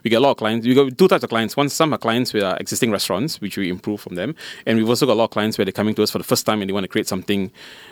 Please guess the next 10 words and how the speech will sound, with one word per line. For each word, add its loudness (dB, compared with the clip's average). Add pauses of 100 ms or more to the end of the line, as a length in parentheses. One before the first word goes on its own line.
(160)
extremely -2
new. 0 (440)
And 2
what 2
we've -2
realized 0
is, -6 (460)
uh, 2
if 2
the 2